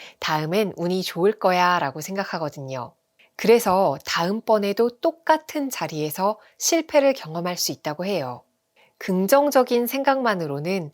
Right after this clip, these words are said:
목표를 달성하기 쉽지 않다는 것도 염두에 두어야 합니다.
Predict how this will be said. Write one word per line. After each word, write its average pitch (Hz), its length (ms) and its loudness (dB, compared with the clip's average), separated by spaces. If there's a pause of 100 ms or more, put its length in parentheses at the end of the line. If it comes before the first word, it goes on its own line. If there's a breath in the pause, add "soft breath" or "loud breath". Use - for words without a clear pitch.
(240 loud breath)
목표를 233 600 2
달성하기 185 720 -2
쉽지 - 480 -2
않다는 185 440 -4
것도 214 500 -2 (280 loud breath)
염두에 156 420 0
두어야 147 360 -6
합니다. 170 540 -8